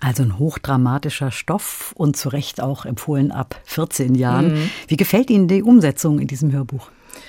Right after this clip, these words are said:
Speaker 2: Also das ist schon eine Geschichte voller Dramatik. Da es um junge Leute mit all ihren Plänen und Träumen geht, ist die Geschichte auch nah an der Zielgruppe. Und Maja Nielsen erzählt so spannend, dass man absolut dranbleibt.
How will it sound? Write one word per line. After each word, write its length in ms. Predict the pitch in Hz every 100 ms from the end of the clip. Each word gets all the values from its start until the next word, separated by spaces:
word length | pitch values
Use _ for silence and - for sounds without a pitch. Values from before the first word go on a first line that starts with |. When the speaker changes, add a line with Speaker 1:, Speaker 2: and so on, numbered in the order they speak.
| - -
Speaker 2:
Also 280 | 160 165 170
das 220 | 190 -
ist 160 | 240
schon 140 | - 202
eine 120 | 156
Geschichte 400 | 156 - 156 147
voller 320 | - 147 139
Dramatik. 800 | 131 123 131 135 175 175 143 -
Da 240 | 147 143 -
es 240 | 151 -
um 240 | - 151
junge 240 | 151 175 156
Leute 380 | 139 151 220 165
mit 160 | 143
all 180 | 92 127
ihren 240 | 98 147
Plänen 400 | 139 151 175 190
und 140 | 110 151
Träumen 400 | 180 196 165 147
geht, 320 | 143 170 160 - - - -
ist 340 | 185 180 -
die 80 | 160
Geschichte 460 | 143 - 170 - 85
auch 120 | 143
nah 280 | 147 143 143
an 100 | 127
der 160 | 127
Zielgruppe. 800 | 131 - 226 233 - 127 123 175
Und 300 | 170 147 -
Maja 420 | 139 131 143 127 120
Nielsen 600 | 123 139 226 240 131 151
erzählt 420 | - - 147 147
so 220 | 151 190
spannend, 560 | 285 - 139 196 170 123
dass 160 | 120
man 180 | - 117
absolut 460 | - - - 135 113
dranbleibt. 800 | - 104 160 151 127 98 123